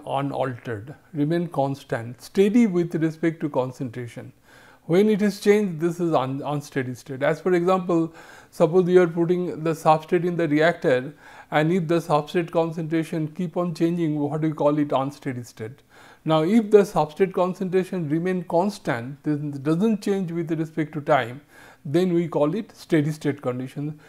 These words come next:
Same thing applicable to the cell mass, same thing applicable to the product formation. So that is the steady state. So under steady state condition and sterile feed, what does it mean? When the media, uh, content doesn't have any kind of cell mass, x zero equal to zero,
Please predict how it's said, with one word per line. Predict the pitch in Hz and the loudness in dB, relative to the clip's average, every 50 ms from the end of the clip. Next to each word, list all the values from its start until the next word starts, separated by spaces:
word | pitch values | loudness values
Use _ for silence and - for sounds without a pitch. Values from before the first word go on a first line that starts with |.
| - - _ | -20 -20 _
Same | - - 226 226 226 220 | 0 6 6 6 6 6
thing | - 226 214 208 | 0 0 2 2
applicable | 185 165 165 180 180 165 180 175 170 170 | 2 2 0 -2 -4 -2 0 0 0 0
to | 156 170 | -2 -2
the | 156 170 165 | -2 -2 -2
cell | 160 - 165 160 | -2 -2 -2 -2
mass, | 156 156 156 160 156 156 | 0 0 0 -2 -2 -2
same | - 185 185 180 | -2 -2 -2 -2
thing | - 202 180 170 170 | -4 -6 -4 -2 -2
applicable | 156 143 143 156 147 151 151 151 151 147 - | -2 -2 -2 -4 -2 -2 -2 -4 -4 -6 -8
to | - 147 | -6 -4
the | 147 143 | -4 -4
product | 147 147 135 131 131 131 - | -2 -2 -2 -2 -2 -4 -4
formation. | - 120 117 120 120 120 113 131 120 - _ _ _ _ - - - - - - - | -8 -8 -8 -8 -10 -10 -12 -14 -16 -16 _ _ _ _ -20 -20 -20 -20 -20 -18 -2
So | - 196 185 170 | 4 6 6 6
that | 151 180 185 185 | 8 6 6 6
is | 208 185 | 4 4
the | 180 185 180 | 6 4 4
steady | 180 - 190 165 160 170 | 4 4 4 4 4 4
state. | 156 147 139 | -2 -4 0
So | - 170 151 | 4 6 6
under | 143 160 180 190 214 208 | 6 6 6 6 4 4
steady | 208 - 190 180 175 202 196 | 4 4 4 4 4 2 -2
state | - - 202 185 190 | 0 0 0 0 2
condition | - 190 190 185 185 190 | 0 0 0 0 2 2
and | 190 180 180 170 | 2 2 0 -4
sterile | - - 180 170 185 196 202 202 | -4 -2 0 2 4 4 2 2
feed, | 196 - 208 202 175 | 0 -2 -2 -2 -2
what | 196 185 180 175 170 | 0 2 2 2 4
does | 185 175 165 | 2 0 0
it | 185 165 160 | 0 -2 -2
mean? | 185 208 226 233 208 - - - - - - - - | -2 -2 -2 -2 -4 -6 -12 -20 -20 -20 -20 -14 -4
When | - 170 185 190 196 190 185 - - - - - | 0 2 2 2 2 0 -4 -10 -16 -20 -14 -6
the | 160 151 175 165 | 0 4 4 6
media, | 156 175 208 220 233 226 196 156 151 160 190 - - - - - _ - | 6 6 6 6 8 8 8 8 8 6 4 0 -12 -20 -20 -16 _ -4
uh, | 156 156 160 160 165 170 170 165 165 156 160 160 139 - | -2 0 0 0 0 0 0 0 0 -2 -4 -4 0 4
content | 165 165 170 170 196 190 185 175 | 4 4 4 4 0 0 0 0
doesn't | 147 160 160 156 170 165 | 0 0 2 2 2 0
have | 147 147 160 165 151 139 156 | 0 2 2 2 2 2 0
any | 151 156 175 165 | -2 -2 -2 -2
kind | 160 160 160 156 151 | -2 -2 -2 -2 -2
of | 156 147 151 | -2 -4 -4
cell | - 156 139 | -2 -4 -2
mass, | 131 131 123 120 127 | -2 -2 -4 -4 -2
x | 147 156 156 156 | -2 -2 0 0
zero | 151 156 160 151 151 | 0 0 2 2 2
equal | 147 143 - 151 139 | 2 2 0 -2 -2
to | 135 135 | -2 -2
zero, | 127 135 160 147 131 117 113 | 2 2 2 2 2 0 -6